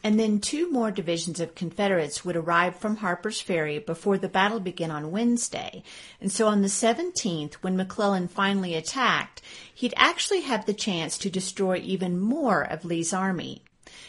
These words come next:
And since more Federals were also coming up, McClellan was maintaining a nearly two-to-one numerical advantage over Lee.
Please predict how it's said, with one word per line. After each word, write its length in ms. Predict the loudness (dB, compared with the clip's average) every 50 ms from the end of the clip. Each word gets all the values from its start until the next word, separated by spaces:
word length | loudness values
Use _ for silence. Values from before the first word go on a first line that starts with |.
| -20 -18 -6 0 2
And 140 | 2 2
since 320 | 2 2 2 2 0 0 0
more 320 | 0 2 4 4 4 2
Federals 680 | 2 0 -2 0 2 2 2 2 2 2 2 2 0 -2
were 100 | -4 0
also 380 | 4 4 4 4 4 2 -2 -2
coming 360 | -2 -2 -2 -2 -2 -2 -2
up, 300 | -2 -2 -2 -2 -4 -8 -16 -16 -16 -14 -6 -2
McClellan 560 | -2 -2 0 2 4 4 6 6 4 2 0
was 180 | -2 -2 0 0
maintaining 680 | 0 2 2 0 0 0 0 0 0 0 -2 -4 -4 -2
a 80 | 2 4
nearly 400 | 4 4 4 4 4 2 0 0
two-to-one 640 | 0 -2 -2 -2 -2 -2 -2 -2 0 0 2 2 2
numerical 560 | 2 2 2 0 0 -2 -2 -4 -4 -4 -2
advantage 580 | -2 -2 -2 -2 0 0 0 -2 -2 -4 -6
over 240 | -6 -6 -6 -4 -6
Lee. 460 | -4 -2 0 0 0 -2 -4 -10 -16